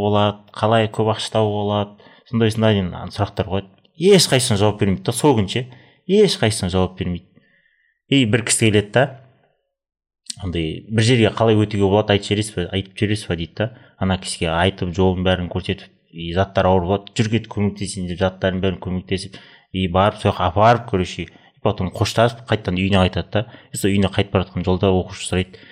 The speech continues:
«Неге алдыңғы адамдарға жа-, сұрақ, сұрақтарына неге жауап бермедіңіз?» дейді да. И олар сізге, типа, важный сұрақтар қойды дейді да, ақылды ше, умный сұрақтар. Анау просто жол сұрады дейді да.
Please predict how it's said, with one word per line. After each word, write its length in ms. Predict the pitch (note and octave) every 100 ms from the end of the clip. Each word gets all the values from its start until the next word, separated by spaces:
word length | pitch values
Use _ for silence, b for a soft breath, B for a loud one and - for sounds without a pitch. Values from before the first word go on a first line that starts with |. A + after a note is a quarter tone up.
| B B B -
«Неге 380 | G#2+ C3 D#3 -
алдыңғы 520 | - G#2 A#2 B2+ C3 A#2 F2
адамдарға 520 | G#2 G#2+ G2+ G#2 G#2
жа-, 120 | A2 -
сұрақ, 300 | - A2+ -
сұрақтарына 480 | - - - G#2 G#2
неге 220 | G#2 G2+
жауап 240 | F2 G2 -
бермедіңіз?» 380 | G2 G#2 G2+ E2
дейді 160 | E2+ -
да. 60 |
И 100 | G2+
олар 260 | F#2+ F#2+ F#2
сізге, 240 | - F2 E2
типа, 260 | - -
важный 380 | D2+ G2+ A2 G#2
сұрақтар 320 | G2 F#2 -
қойды 240 | E2+ F2+ E2
дейді 200 | D#2+ -
да, 160 | F2
ақылды 340 | - F#2 F2+ F#2+
ше, 240 | - F#2+ - B B
умный 260 | G2+ G2 F#2+
сұрақтар. 400 | - - D#2+ E2+
Анау 160 | A2+
просто 320 | A2+ G#2 - E2
жол 160 | F2+
сұрады 320 | - F2+ -
дейді 160 | - _
да. 100 | G2